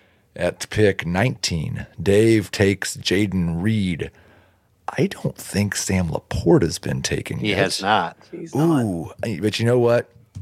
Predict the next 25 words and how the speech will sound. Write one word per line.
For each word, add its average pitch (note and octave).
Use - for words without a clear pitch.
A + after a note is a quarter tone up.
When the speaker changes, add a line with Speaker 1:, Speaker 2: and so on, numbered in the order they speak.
Speaker 1:
I'm A#2
going A#2
to F#2
take G#2+
another G#2+
one G#2+
of F2+
my F#2
guys, F2+
but F#2+
I F2
do A#2+
think G#2
he'll A2
go F2
in -
Speaker 2:
That's D2+
Speaker 1:
this -
range D#2
more C#2+
often. D#2
Marvin F#2+
Speaker 2:
Marvin F2+
Mims. F2+
Speaker 1:
Mims. -